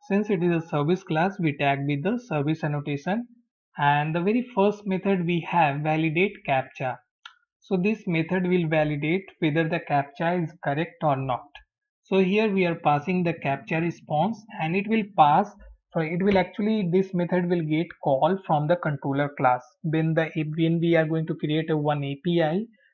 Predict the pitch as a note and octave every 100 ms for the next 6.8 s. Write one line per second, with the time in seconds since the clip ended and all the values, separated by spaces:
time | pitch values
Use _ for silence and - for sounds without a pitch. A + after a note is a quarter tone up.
0 | _ _ F3 G#3+ - E3 D3+ D#3+ F#3 -
1 | F3+ F#3 G3+ G3+ - - _ - F3 F#3
2 | F#3 E3 F3 F3+ F3+ - E3 C#3+ C#3 -
3 | E3+ E3+ F3+ A#3 - _ _ _ _ _
4 | _ _ - _ _ D#3 D3+ - D#3+ D#3+
5 | D#3 A3+ - _ _ _ _ _ C#3 C#3
6 | C#3+ D3 D3 F3 D3+ C#3+ C#3+ D#3+